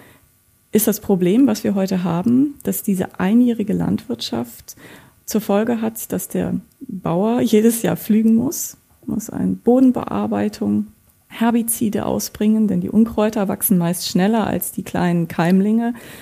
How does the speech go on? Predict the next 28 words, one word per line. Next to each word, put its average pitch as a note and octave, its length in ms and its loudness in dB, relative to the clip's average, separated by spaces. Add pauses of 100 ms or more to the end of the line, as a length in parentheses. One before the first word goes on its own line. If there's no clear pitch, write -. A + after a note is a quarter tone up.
(240)
die G#3 100 2
neu G3 200 4
gesät G3 380 0
werden. F#3+ 380 2 (320)
Es - 100 -4
müssen G3 260 2
Pestizide A3 920 0
gegen F3+ 200 0
Krankheitserreger F#3 800 -4
gespritzt - 500 -10
werden. E3+ 360 -2 (440)
Es - 140 -14
muss F3 320 -4
oft - 320 -4
über F#3 160 -2
das E3+ 160 -4
Feld G#3 280 -2
gefahren F3 520 -2
werden E3 380 -2
und D#4+ 420 2 (420)
die G#3+ 80 2
Felder G#3 460 2
liegen G#3 300 0
einen F#3+ 160 2
Großteil A3 540 -4
des F#3+ 180 -6
Jahres F#3 360 -4
brach. - 480 -4